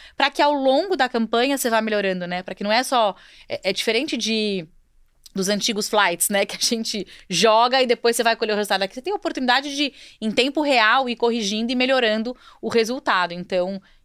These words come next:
isso certamente acontece, e aconteceu nesse caso, mas os times, né, muito perto, com muito claros os objetivos dos testes que a gente tava fazendo,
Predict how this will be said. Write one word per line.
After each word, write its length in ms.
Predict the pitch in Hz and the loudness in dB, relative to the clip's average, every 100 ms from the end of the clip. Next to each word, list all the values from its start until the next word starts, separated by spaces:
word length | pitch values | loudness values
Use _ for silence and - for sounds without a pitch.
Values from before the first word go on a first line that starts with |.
| _ | _
isso 560 | 190 - 247 226 180 156 _ - | -12 -6 -6 -4 -6 -10 _ -10
certamente 840 | - 214 214 208 196 208 - 240 | -2 -2 0 -2 -2 -4 -4 -2
acontece, 840 | 220 190 226 226 214 196 - - 277 | -2 0 -2 0 2 0 0 -4 -6
e 80 | 196 | -2
aconteceu 600 | 180 214 202 190 - 214 | -2 -2 -4 -2 0 0
nesse 240 | 214 - | -2 -8
caso, 420 | - 185 185 196 - - - - _ | -2 0 0 -4 -12 -20 -20 -20 _
mas 180 | 202 | 0
os 140 | 208 208 | 0 -2
times, 320 | 254 247 220 | -2 -2 -2
né, 180 | 220 220 | -2 -2
muito 320 | 214 254 294 | -2 -4 -6
perto, 720 | - 220 214 220 - 208 185 - - | -2 2 2 0 0 -2 -2 -6 -12
com 100 | - | -4
muito 300 | 208 240 262 | 0 0 -2
claros 340 | - 262 247 247 | 0 2 2 2
os 140 | 226 | -2
objetivos 480 | 214 220 - 220 190 | 0 0 -2 -6 -4
dos 160 | 208 | -6
testes 340 | - 220 214 - | 0 0 0 -6
que 100 | 208 | -8
a 40 | |
gente 180 | 202 202 | -8 -4
tava 160 | 208 202 | -2 -2
fazendo, 560 | 202 190 196 202 254 | -2 -2 -2 -4 -8